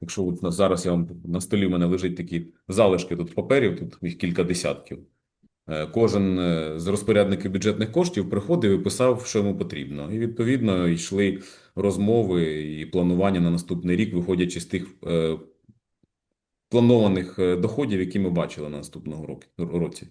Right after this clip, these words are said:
У нас це вже шостий рік, е, це, та, це вже шоста ітерація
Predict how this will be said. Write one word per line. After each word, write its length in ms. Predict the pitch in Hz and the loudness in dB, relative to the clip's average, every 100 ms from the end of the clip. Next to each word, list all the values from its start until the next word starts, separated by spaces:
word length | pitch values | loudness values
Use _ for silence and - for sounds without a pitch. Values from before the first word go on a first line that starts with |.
| - | -4
У 60 | 120 | 0
нас 200 | 151 151 | 0 0
це 80 | 135 | -2
вже 140 | 123 | -2
шостий 380 | - 131 - 127 | -2 -2 0 0
рік, 300 | 170 - - 90 | 0 -6 -12 -4
е, 300 | 87 85 82 82 | -2 0 0 -4
це, 120 | 82 85 | -6 -4
та, 220 | 101 87 | -2 -2
це 120 | 92 | -2
вже 80 | 92 | -4
шоста 360 | - 110 - | 0 0 2
ітерація 720 | 90 95 113 139 - 90 82 | 0 2 0 0 -2 0 0